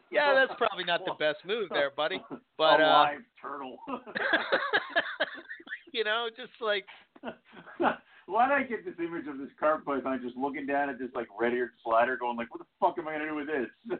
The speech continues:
Speaker 2: <laughs>
Speaker 1: Yeah.
Speaker 2: So it's like,
Speaker 1: Oh, man.
Speaker 2: no. <laughs>
Speaker 1: I, I think, I think, you know, I think that what, what people need to do is sometimes, you know, y-, you have to,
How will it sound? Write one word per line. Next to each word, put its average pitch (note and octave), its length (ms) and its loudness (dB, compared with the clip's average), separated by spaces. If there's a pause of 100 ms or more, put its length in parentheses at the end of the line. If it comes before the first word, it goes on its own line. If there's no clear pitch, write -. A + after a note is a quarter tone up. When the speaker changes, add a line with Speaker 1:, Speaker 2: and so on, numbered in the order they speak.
(140)
Speaker 2:
<laughs> - 140 -18
Speaker 1:
Yeah. D#3 320 6
Speaker 2:
So D#3+ 480 4
it's E3 120 -8 (220)
like, D3 240 -2 (100)
Speaker 1:
Oh, D3 460 -6
man. F#3+ 500 4
Speaker 2:
no. A3+ 140 0 (800)
<laughs> A#2 420 -6 (240)
Speaker 1:
I, G3 120 4 (260)
I F#3+ 160 2
think, C4 240 2 (200)
I E3+ 100 4 (140)
think, C4+ 260 2 (840)
you F3 120 -6
know, D3 300 2 (180)
I D3 80 4 (160)
think G#3 260 2
that D#3 180 4
what, C3+ 420 2 (1700)
what C#3+ 280 0
people D3 300 -12
need C3 220 -12
to A2+ 160 -20
do A#2+ 300 -4
is A2 220 -4 (120)
sometimes, C3 500 2 (440)
you B2+ 100 -6
know, A2+ 320 0 (200)
y-, C3+ 200 -14
you C#3+ 120 -4
have E3 320 2
to, D3+ 180 4